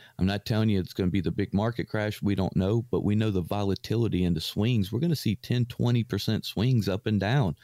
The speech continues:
like it's a regular business this year. You cannot take income from that volatile of an account, or else you're just, you're, you're really gonna put yourself in a bad place. So, um, for, to answer his question, I would say, yeah, it is frightening to think about what's going on out there right now,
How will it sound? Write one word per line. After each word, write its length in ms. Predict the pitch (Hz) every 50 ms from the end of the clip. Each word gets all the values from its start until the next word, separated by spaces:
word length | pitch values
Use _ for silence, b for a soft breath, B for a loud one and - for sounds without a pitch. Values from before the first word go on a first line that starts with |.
| B B B B B B B -
like 200 | 95 95 - -
it's 120 | 90 -
a 60 | 95
regular 460 | 87 95 113 120 113 113 107 104 95
business 480 | 90 85 131 151 151 - 104 95 85 -
this 240 | - 87 82 - -
year. 200 | 80 80 71 - B B B B B _
You 140 | - 117 123
cannot 400 | - 110 110 113 127 139 - -
take 240 | - 110 104 - -
income 460 | - 110 143 151 143 - 113 98 92
from 160 | 92 - 92 98
that 160 | 107 110 -
volatile 540 | - 101 107 120 113 107 - - 101 95 92
of 80 | 90 -
an 120 | 85 87
account, 420 | 80 - - 120 139 151 131 - -
or 180 | 87 92 92
else 140 | 92 98 - -
you're 120 | - 117 127
just, 220 | - 156 - - _ _
you're, 220 | - - 107 113 -
you're 160 | - 120 123
really 300 | 101 104 135 160 143 110
gonna 120 | 104 95
put 200 | - - 92 -
yourself 300 | 87 - - 90 87 -
in 80 | 85 92
a 40 | 85
bad 300 | - 90 90 87 - -
place. 400 | - 92 90 76 - - - B B B B B B B B B _
So, 240 | - - 95 92 78
um, 260 | 92 98 95 87 85 - _ _ -
for, 180 | - 117 110
to 140 | - - -
answer 260 | 110 117 127 - -
his 100 | 117 101
question, 420 | - - 110 107 110 - - 104 101
I 80 | 92
would 160 | 92 95 90 -
say, 340 | - 95 95 95 95 92 b b b b b b b b
yeah, 220 | - 95 98 98 -
it 160 | - 98 95
is 140 | 107 107 113
frightening 460 | - - 107 107 107 - - 104 110
to 100 | - -
think 220 | - - 104 104 -
about 320 | 101 101 101 104 104 -
what's 160 | 87 95 -
going 280 | - - 95 98 95 95
on 200 | 101 107 113 113
out 160 | 113 120 117
there 120 | - 117 110
right 200 | 113 113 - -
now, 240 | 110 113 120 120